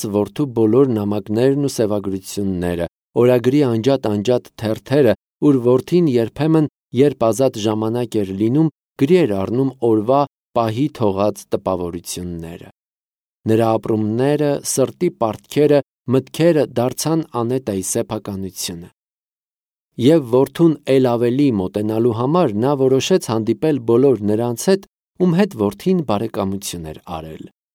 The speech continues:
Նրանցից շատերը մեռել էին կամ անհետացել։ Մի անգամ իրիկնադեմին Ժնևի լճափին գտնվող տանս դռնակից ներս մտավ մի տարեց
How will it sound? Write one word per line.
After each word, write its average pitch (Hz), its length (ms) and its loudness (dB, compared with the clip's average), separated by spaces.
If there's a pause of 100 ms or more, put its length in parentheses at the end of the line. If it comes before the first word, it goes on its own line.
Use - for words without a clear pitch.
(540)
Նրանցից 131 540 0
շատերը 151 400 0
մեռել 120 400 0
էին 95 340 -2
կամ 123 280 0
անհետացել։ 101 720 -8 (1160)
Մի 117 120 4
անգամ 139 500 2
իրիկնադեմին 113 920 -2 (160)
Ժնևի 160 500 2
լճափին 156 580 0
գտնվող 101 580 -2 (100)
տանս 180 380 0 (100)
դռնակից 117 720 -2
ներս 127 340 -2
մտավ 117 380 -4
մի 104 200 -4
տարեց 98 500 -6